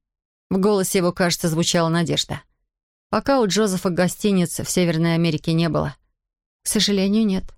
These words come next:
покачала она головой. Теперь, похоже, он был разочарован.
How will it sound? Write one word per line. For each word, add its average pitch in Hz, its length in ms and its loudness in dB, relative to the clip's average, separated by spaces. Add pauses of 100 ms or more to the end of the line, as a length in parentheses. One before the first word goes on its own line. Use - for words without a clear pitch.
(140)
покачала 156 500 -2
она 147 160 -2
головой. 151 440 -2 (680)
Теперь, 208 280 -2
похоже, 202 440 0
он 190 140 2
был 185 140 2
разочарован. 156 720 -4